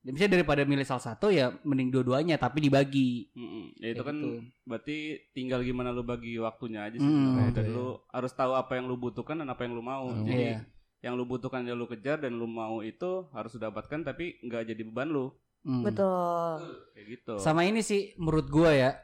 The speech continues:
Speaker 1: eh, ini gua nggak, <laughs> sebenarnya nggak mau, nggak mau menggurui sih, cuman ini menurut pemikiran gua.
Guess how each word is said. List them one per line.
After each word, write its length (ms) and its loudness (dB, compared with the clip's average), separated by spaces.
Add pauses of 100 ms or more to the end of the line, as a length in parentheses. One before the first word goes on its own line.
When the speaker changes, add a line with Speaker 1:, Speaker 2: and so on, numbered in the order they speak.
(120)
Speaker 1:
eh, 1000 2
ini 100 2
gua 200 2
nggak, 180 2
<laughs> 160 -6
sebenarnya 340 -2
nggak 160 2
mau, 300 0
nggak 220 -8
mau 160 -8
menggurui 480 0
sih, 180 -4
cuman 400 -2 (280)
ini 180 4
menurut 260 6
pemikiran 580 2
gua. 460 6